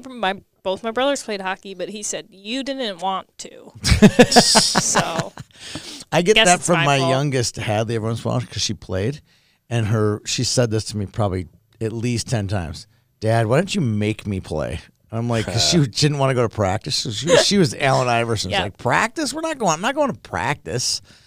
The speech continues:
Speaker 2: When's the game?" And I'm like, "You can't play hockey. You
Speaker 3: No.
Speaker 2: can't play any sport without practice." So I pulled the plug on that pretty quick.
Speaker 3: You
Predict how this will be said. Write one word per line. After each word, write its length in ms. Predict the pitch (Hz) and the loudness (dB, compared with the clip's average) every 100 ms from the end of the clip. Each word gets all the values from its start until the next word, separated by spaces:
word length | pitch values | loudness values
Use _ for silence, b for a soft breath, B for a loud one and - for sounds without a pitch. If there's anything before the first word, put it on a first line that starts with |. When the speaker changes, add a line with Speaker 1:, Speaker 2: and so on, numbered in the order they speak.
| b | b
Speaker 2:
When's 260 | - 185 220 | 0 0 2
the 60 | 185 | 0
game?" 520 | 120 185 175 87 101 | 2 4 4 0 -6
And 160 | 117 | -2
I'm 120 | 120 123 | 0 0
like, 260 | 120 113 | 0 -2
"You 100 | 117 | -6
can't 420 | 113 - 135 135 - | -8 -2 0 0 -2
play 220 | - 127 | -4 0
hockey. 420 | 113 113 113 - | 0 0 -2 -6
You 80 | 110 | -6
Speaker 3:
No. 80 | 107 | -2
Speaker 2:
can't 120 | 143 - | -4 -2
play 100 | 135 | -4
any 220 | 131 135 | -4 -4
sport 320 | - - 98 | -4 -4 -4
without 280 | 92 85 - | -2 -4 -6
practice." 480 | 87 60 - - - | -8 -8 -12 -12 -10
So 380 | - 92 90 87 B B B B B B | -6 -6 -6 -10 B B B B B B
I 80 | 107 | -6
pulled 240 | - 131 | -2 -2
the 80 | 82 | -2
plug 260 | - 107 | -4 -2
on 120 | 92 90 | -2 -2
that 180 | 98 - | -4 -6
pretty 200 | - 76 | -12 -12
quick. 340 | - - - | -14 -16 -12
Speaker 3:
You 160 | 85 | -12